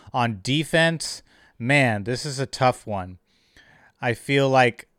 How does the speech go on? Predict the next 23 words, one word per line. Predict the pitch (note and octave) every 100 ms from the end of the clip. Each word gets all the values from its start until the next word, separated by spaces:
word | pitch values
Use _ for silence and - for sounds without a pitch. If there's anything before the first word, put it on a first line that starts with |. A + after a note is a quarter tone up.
| _ C3+
out | C3
of | A#2+
respect, | - - - C#3+ E3+ - B2+ _ -
I | D3
feel | C3+ E3 D3+
like | D3
Richard | C3+ D3+ D3
Sherman | - E3+ D#3+ D3
should | D3+ C3+
get | D3+
it | D#3+
for | -
making | C#3 C#3+ C#3+
an | C3 -
instant | D3+ D3+ - D#3+ D3
impact, | D3 D3 D#3+ E3 E3 - _ _ _ _ _ _ _ -
but | C#3+ C#3+ - _ _ _ _ _ -
I | C3+
think | - G3 G3
I'm | G#3
gonna | F#3+ F3+
go | C3 C#3+ D3 D3
with, | C#3+ C3+ C3 B2 -